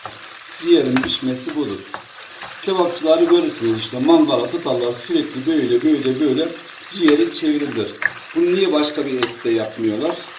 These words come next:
Adana'da niye sürekli hızlı hızlı çevirmiyorlar da ciğeri çeviriyorlar?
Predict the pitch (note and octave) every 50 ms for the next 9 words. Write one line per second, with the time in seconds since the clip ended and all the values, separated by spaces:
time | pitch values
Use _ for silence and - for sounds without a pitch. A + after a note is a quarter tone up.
0 | - - - - - - - - - - - - - - - - - - - -
1 | - - - - - - - C3 C3 D3+ D#3+ D#3+ D#3+ D#3+ E3 D3+ D3+ D3 C#3+ C#3
2 | C3 - - B2+ C3 B2+ - - C3 A#2+ A#2 - C3 C3 B2+ B2 B2+ A#2 A2+ G#2+
3 | G2+ G#2+ G#2 - - - A2+ G#2+ G2+ F#2+ G2 G2+ G2+ G2 G2 G2 G2 G2 F#2+ F#2
4 | - G#2+ A2+ A2 G#2+ F#2 G2+ - - - F2+ F2+ F2+ F2+ F2+ F2+ F2+ - D3